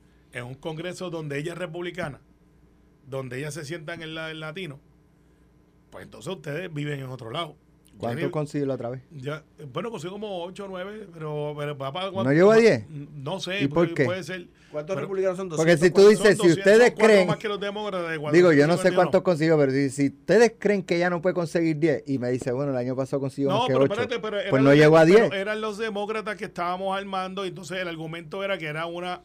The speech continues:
Speaker 1: legislación donde los republicanos tenían algunas reservas.
Speaker 2: ¿Tú ves más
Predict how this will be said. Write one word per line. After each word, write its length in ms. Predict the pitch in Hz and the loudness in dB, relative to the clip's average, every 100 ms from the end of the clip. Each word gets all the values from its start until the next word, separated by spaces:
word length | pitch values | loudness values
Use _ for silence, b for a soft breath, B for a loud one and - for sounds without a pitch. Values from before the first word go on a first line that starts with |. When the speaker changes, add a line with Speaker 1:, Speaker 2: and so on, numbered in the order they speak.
| _ | _
Speaker 1:
legislación 880 | 175 165 165 170 165 196 208 196 190 b b b - | -12 -10 -10 -10 -10 -6 -6 -8 -12 b b b -12
donde 220 | 147 143 | -8 -6
los 100 | 139 | -8
republicanos 640 | 139 143 139 147 208 190 | -10 -10 -10 -8 -10 -10
tenían 360 | 156 143 160 175 | -12 -12 -10 -12
algunas 520 | 170 156 180 185 - _ _ | -12 -10 -10 -10 -12 _ _
reservas. 640 | - 143 131 143 135 127 82 | -14 -14 -10 -10 -8 -6 0
Speaker 2:
¿Tú 160 | 175 | 2
ves 280 | 196 202 165 | 4 2 0
más 520 | 151 151 165 160 - | -4 -2 -2 -4 -14